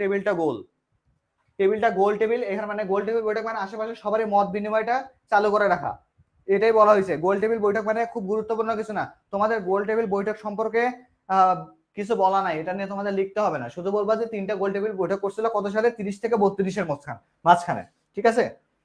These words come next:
দেখো, এরপরে শিক্ষা বিস্তারে শেরে বাংলার অবদান,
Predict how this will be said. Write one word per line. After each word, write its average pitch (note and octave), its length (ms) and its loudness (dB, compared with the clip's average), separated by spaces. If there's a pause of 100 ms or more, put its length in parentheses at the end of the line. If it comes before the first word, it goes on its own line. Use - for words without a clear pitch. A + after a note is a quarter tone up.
(600)
দেখো, F#3+ 180 4 (100)
এরপরে A3 220 2 (100)
শিক্ষা A3+ 260 -2
বিস্তারে A3+ 320 2 (560)
শেরে G#3 240 2
বাংলার A#3 280 2 (120)
অবদান, G3 300 2